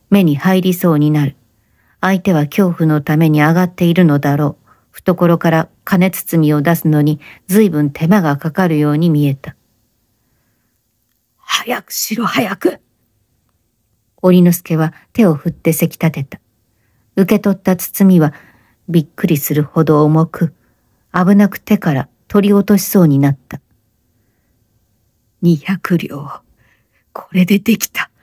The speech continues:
そう思った途端、織之助は全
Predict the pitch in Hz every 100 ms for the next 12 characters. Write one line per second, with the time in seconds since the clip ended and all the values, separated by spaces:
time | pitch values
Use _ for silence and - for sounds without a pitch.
0 | _ _ _ _ _ - - 185 180 170
1 | 170 170 147 139 147 139 143 135 _ _
2 | _ - - - 190 180 185 - 180 175
3 | 175 196